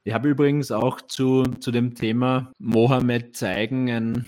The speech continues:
eine kleine Anekdote, die mir unlängst passiert ist. Ich habe nämlich in Bezug auf diese Geschichte mit der, äh, Lehrbeauftragten an dieser Universität versucht, wie das bei diesen A-I-Generatoren funktioniert und habe zwei ausprobiert, dall-E und Midjourney.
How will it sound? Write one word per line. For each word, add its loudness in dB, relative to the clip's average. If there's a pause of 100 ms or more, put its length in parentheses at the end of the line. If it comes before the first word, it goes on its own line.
(140)
eine -6
kleine -4
Anekdote, -4
die -4
mir -2
unlängst -6
passiert -6
ist. -6
Ich -8
habe -2
nämlich 0
in -4
Bezug -2
auf -6
diese -4
Geschichte -6
mit -4
der, -2
äh, -6
Lehrbeauftragten -4
an -6
dieser -4
Universität -4
versucht, -2
wie 0
das -2
bei -2
diesen -2
A-I-Generatoren -2
funktioniert -4
und -4
habe -6
zwei -2
ausprobiert, -4
dall-E 0
und -8
Midjourney. -2